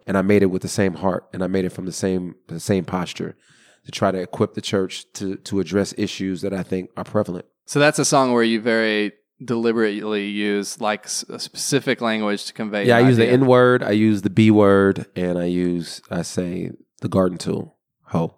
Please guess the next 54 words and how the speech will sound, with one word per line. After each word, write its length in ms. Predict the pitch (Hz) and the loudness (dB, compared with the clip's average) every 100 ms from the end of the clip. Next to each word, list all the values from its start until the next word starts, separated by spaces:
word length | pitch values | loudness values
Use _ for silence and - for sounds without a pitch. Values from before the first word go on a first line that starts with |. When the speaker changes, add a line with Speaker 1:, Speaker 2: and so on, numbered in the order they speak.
| - | -2
Speaker 2:
Yeah, 180 | 156 147 | 2 4
I 100 | 156 | 4
remember 320 | 165 170 185 | 4 4 4
that. 320 | 143 135 - - | 6 4 0 0
I 60 | 143 | 2
remember 280 | 143 160 147 | 4 4 4
hearing 240 | 151 147 | 4 2
that 120 | 135 | 0
song 420 | 127 156 120 101 117 | -2 0 -2 -6 -8
and 180 | 123 117 | -4 0
being 180 | 127 120 | 2 2
like, 340 | 117 117 - - _ _ | 2 0 -4 -18 _ _
Speaker 1:
he's 180 | 113 113 | 2 4
an 100 | 92 | 6
idiot. 380 | 101 98 87 - _ | 6 4 2 -2 _
Speaker 2:
No, 380 | 135 170 175 117 | 4 6 6 6
Speaker 1:
That, 120 | 113 | 4
Speaker 2:
I 60 | 165 | 4
Speaker 1:
to 20 | |
be 120 | - | 8
Speaker 2:
remember 180 | 151 165 | 8 8
Speaker 1:
real, 60 | 214 | 8
Speaker 2:
going, 180 | 196 185 | 6 6
I 40 | |
Speaker 1:
you 60 | 175 | 6
know? 40 | 190 | 6
Speaker 2:
like, 240 | 180 - | 4 2
and 220 | 151 156 135 | 0 0 2
I'm, 180 | 175 185 147 | 0 0 0
I 140 | 156 | 2
remember, 420 | 208 202 180 156 143 | 4 4 4 2 4
I, 260 | 156 175 - _ | 2 0 -6 _
I 80 | 135 | -8
mean, 280 | 117 110 107 | -6 -8 -12
<laughs> 720 | 127 123 - - - - _ | -16 -16 -20 -18 -20 -20 _
I 160 | 110 107 | -4 -4
got 440 | 107 95 98 101 | -4 -2 -2 -2
it, 260 | 101 - - | -8 -18 -8
whatever. 540 | 139 117 117 131 123 | -4 0 2 2 0
Speaker 1:
<laughs> 40 | - | 0
Speaker 2:
That's 360 | 233 - 190 | 0 4 2
the 100 | 202 | 2
grossest 680 | 160 156 160 160 160 147 - - - - | 4 6 6 4 0 -4 -8 -14 -20 -6
thing 200 | 180 175 | -4 -2
for 120 | 180 | -2
me 160 | 170 | 0
to 80 | 160 | 0
say 260 | 151 180 170 | 0 2 4
on 100 | 160 | 4
a 80 | 151 | 2
podcast. 680 | 156 143 139 - 139 147 - 214 - 151 - | 2 2 2 2 6 6 6 2 2 -6 0
Speaker 1:
<laughs> 60 | |
Speaker 2:
But, 180 | 190 175 | 0 2
like, 420 | 175 165 165 - | 4 4 2 -6